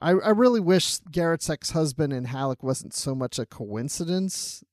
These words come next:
as much, but everything else seemed to play out.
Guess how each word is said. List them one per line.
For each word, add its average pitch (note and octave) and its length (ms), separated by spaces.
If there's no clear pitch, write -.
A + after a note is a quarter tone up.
as F3 240
much, G3+ 260
but - 180
everything G#3 540
else D3 320
seemed D#3+ 420
to - 120
play D3 340
out. C3 320